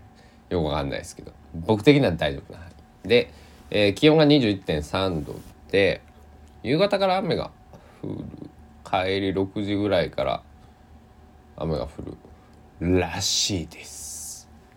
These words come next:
天気予報によると。はい。で、二十八度まで上がんの、今日。嘘。まあ、もう二十一点三度あるんだったらね。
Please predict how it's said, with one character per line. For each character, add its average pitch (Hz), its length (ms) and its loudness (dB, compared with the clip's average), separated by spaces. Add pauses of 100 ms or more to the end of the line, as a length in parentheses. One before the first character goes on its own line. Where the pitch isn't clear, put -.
(260)
天 76 180 -6
気 - 60 -10
予 - 60 -10
報 78 60 -14
に - 80 -16
よ - 60 -20
る - 60 -20 (100)
と。 - 120 -20
は - 120 4
い。 117 120 2 (960)
で、 98 300 2 (180)
二 156 140 8
十 180 80 8
八 170 220 0
度 247 80 6
ま 175 100 8
で 95 60 4
上 82 80 2
が 82 80 0
ん 76 80 -2
の、 73 100 -6
今 - 160 -12
日。 - 40 -12 (380)
嘘。 - 300 -6 (720)
ま 95 100 -2
あ、 87 40 2
も 87 240 0
う - 20 2
二 107 160 0
十 95 80 0
一 90 100 -2
点 80 140 -4
三 82 220 -4
度 73 80 -2
あ 71 60 -2
る 69 100 -10
ん - 40 -10
だ - 100 -10
っ - 20 -18
た - 80 -20 (100)
ら 87 60 -12
ね。 85 160 -10